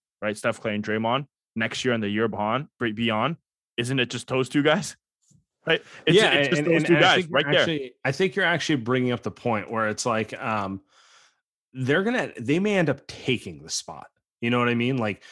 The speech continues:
Speaker 2: Steve Kerr, I think anyone who's followed the Warriors knows Kerr doesn't want to close with Jordan Poole.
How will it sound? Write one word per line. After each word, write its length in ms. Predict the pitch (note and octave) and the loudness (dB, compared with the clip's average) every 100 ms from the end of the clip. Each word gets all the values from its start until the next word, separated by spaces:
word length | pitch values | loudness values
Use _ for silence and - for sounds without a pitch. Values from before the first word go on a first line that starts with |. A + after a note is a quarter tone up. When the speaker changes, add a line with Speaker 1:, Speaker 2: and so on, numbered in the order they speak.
| - - _ - - - | -20 -20 _ -20 -16 -6
Speaker 2:
Steve 400 | - - F3+ C#3 | -6 -2 -4 -4
Kerr, 420 | - C3+ C3 A#2+ - _ _ _ _ _ _ _ _ | -2 0 2 -2 -6 _ _ _ _ _ _ _ _
I 60 | C3 | -6
think 400 | - F3 D3 - _ _ _ _ _ _ _ | -2 -2 -2 -4 _ _ _ _ _ _ _
anyone 440 | C#3 D#3 F3 D#3+ D3+ | -2 2 4 4 2
who's 280 | G#2 C3+ - | 2 -2 -2
followed 460 | - A2+ A#2 A2+ | -2 0 0 0
the 80 | A2 | 0
Warriors 480 | G2+ G#2+ G#2+ G#2+ A2 | 0 0 0 0 -2
knows 500 | G2+ G2 G2 F#2 - _ | -4 -2 -4 -6 -12 _
Kerr 280 | - - C#3 | -10 0 2
doesn't 340 | B2 A2 G#2+ E2+ | 2 0 -6 -10
want 500 | F#2 F#2+ F#2 F#2+ F#2+ - | -10 -6 -4 -6 -8 -14
to 120 | F2+ | -14
close 420 | - G2+ F2 D#2+ | -10 -8 -8 -8
with 100 | F2+ | -10
Jordan 300 | - D#2 D#2 | -10 -12 -14
Poole. 360 | - D#2+ D2 | -14 -16 -16